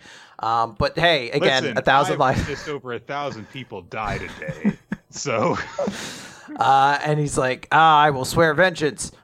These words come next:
Speaker 1: on whoever killed him." And then Jesse, like, peeks his head and he's like, "It was, it was Homura. Homura killed him. She's in league with Elsie, and she's the daughter of Madame Kurenai. She seduced Creed and then killed him." And, uh,
Speaker 2: Which is the only part of this whole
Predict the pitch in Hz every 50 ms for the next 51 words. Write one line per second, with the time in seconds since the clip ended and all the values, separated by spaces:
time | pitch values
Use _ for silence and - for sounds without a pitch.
0 | _ - 131 127 131 143 175 214 214 202 185 - 202 185 160 135 113 - _ -
1 | - 107 120 123 123 123 120 101 135 135 131 - - 131 127 123 123 - 151 131
2 | - - 123 110 - 123 123 127 123 - 143 139 135 139 170 160 165 160 - _
3 | _ - - 285 - 381 381 392 381 415 440 453 466 415 392 - 415 349 349 392
4 | 415 392 311 294 277 233 - - _ _ - 359 359 381 415 440 480 466 440 415
5 | 330 381 392 - - 311 285 277 247 233 233 208 165 - 349 370 381 349 254 269
6 | 320 330 320 294 - 415 392 427 415 - - 311 240 220 - 339 359 285 311 330
7 | 370 311 320 320 302 285 277 262 262 269 254 320 311 330 311 320 - - 415 427
8 | 403 294 269 269 262 247 220 202 - - 359 370 - - - - 320 359 381 -
9 | - - 370 392 403 381 277 277 311 339 330 320 - 415 381 415 415 - 277 262
10 | 233 175 156 _ _ _ _ _ _ _ _ _ _ _ _ _ _ _ _ _
11 | _ _ - 127 123 120 117 117 117 117 110 139 151 135 117 98 95 - - -
12 | - - _ _ _ _ _ _ _ _ _ _ _ _ _ _ _ _ _ -
13 | 139 123 104 95 - 127 123 - 135 127 139 165 185 180 - - 160 147 143 131
14 | 123 - - - 120 110 104